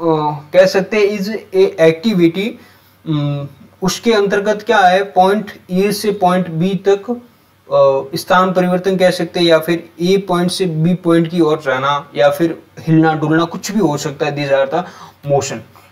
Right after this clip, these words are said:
ठीक है। Motion seem to be, ए, some kind of a change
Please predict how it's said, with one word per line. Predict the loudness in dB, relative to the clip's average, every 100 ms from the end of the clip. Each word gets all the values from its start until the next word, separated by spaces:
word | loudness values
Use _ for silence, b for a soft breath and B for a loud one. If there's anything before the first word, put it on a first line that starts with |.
| b _ _
ठीक | -2 0
है। |
Motion | 2 2 2 2 0
seem | 0 -4 0 0 0
to | -2
be, | 0 0 -2 -6
ए, | -4 -2 -4 -12 _ -12
some | -2 0 2
kind | 0 0 -2 -6 -4
of | -2
a | -2
change | -4 -4 -2 -2